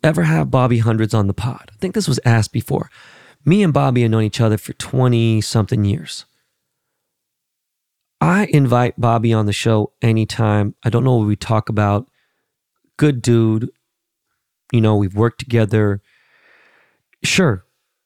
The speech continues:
I'm not in a rush to have Bobby on the show, but I'd love to have him, if that makes any sense. I don't really know. I, I mean, <laughs> actually, you know what? Let me take that back.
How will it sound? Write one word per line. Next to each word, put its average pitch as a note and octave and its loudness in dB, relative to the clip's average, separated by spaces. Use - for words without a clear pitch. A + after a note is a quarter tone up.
I'm D3+ 2
not D3+ 2
in B2 2
a A2+ 2
rush B2+ 0
to E3+ -2
have E3 0
Bobby E3 0
on E3 0
the D#3 0
show, - -2
but A#2+ 0
I'd A2 0
love C#3 0
to B2+ 2
have A2 0
him, - -12
if - -14
that B2 2
makes A2 0
any G#2 0
sense. A2 -4
I A#2 -2
don't A2 0
really G#2 0
know. G2+ 0
I, A#2+ -6
I A#2 -2
mean, G#2+ 2
<laughs> - -18
actually, F#3 0
you E3+ 2
know - 2
what? - 0
Let E2+ 0
me D#3 0
take A#2+ 0
that - -4
back. - -16